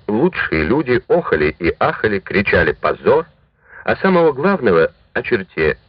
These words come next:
не договаривали. Черта — это был сложный и хлопотливый способ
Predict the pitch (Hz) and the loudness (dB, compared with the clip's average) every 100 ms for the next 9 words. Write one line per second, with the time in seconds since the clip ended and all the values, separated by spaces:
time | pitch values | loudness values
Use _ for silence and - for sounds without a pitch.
0 | _ 190 196 139 107 92 85 82 85 92 | _ -4 0 2 2 2 2 0 -4 -10
1 | _ _ _ _ _ _ _ _ _ - | _ _ _ _ _ _ _ _ _ -4
2 | 247 180 - 82 117 _ _ - - - | -2 -2 -2 -2 -4 _ _ -20 -8 -2
3 | 147 170 160 - 147 175 151 147 - 131 | 0 0 0 0 0 0 0 -2 -2 -4
4 | - 123 120 131 143 131 - 139 127 120 | 0 0 0 -2 -4 -6 -4 -2 -2 -4